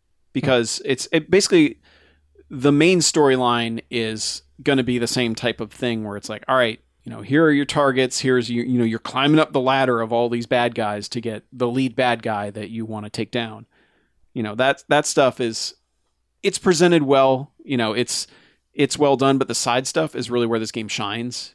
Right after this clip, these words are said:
because you're going through ancient Egypt, which you would think would just be deserts and pyramids, right?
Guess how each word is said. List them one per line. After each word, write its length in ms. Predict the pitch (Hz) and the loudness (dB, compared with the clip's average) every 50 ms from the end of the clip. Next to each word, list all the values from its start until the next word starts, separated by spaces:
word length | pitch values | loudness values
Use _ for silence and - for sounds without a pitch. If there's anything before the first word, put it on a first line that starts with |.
| _ _ | _ _
because 440 | - 120 - - 117 107 101 - - | -10 -8 -6 -4 -6 -6 -6 -4 -4
you're 100 | 123 120 | -4 -2
going 340 | 117 139 139 139 131 123 | 2 2 4 4 4 2
through 360 | 117 - 127 117 113 110 104 - | 0 -2 -4 -4 -2 -4 -6 -4
ancient 300 | - 135 127 - 127 - | -2 -2 0 0 -4 -4
Egypt, 440 | - 135 127 113 113 101 - - - _ _ _ _ _ _ _ _ _ | -2 -2 -2 -2 -4 -8 -8 -16 -20 _ _ _ _ _ _ _ _ _
which 280 | - 127 117 - - - | -4 -4 -2 -2 -2 -4
you 80 | 131 | -4
would 100 | 127 127 | -4 0
think 160 | - 160 135 | 0 0 0
would 100 | 135 127 | 0 -4
just 160 | 120 120 - - | -6 -8 -6 -6
be 240 | 131 117 113 113 - _ _ _ _ _ - _ | -6 -6 -6 -8 -12 _ _ _ _ _ -20 _
deserts 400 | - 113 107 110 123 127 - - | -8 -8 -6 -6 -8 -8 -8 -8
and 80 | 143 | -2
pyramids, 480 | - 208 247 208 139 117 107 101 - - | 0 2 2 2 2 0 0 -4 -6 -4
right? 260 | 117 120 139 151 - | -2 -2 -2 -2 -4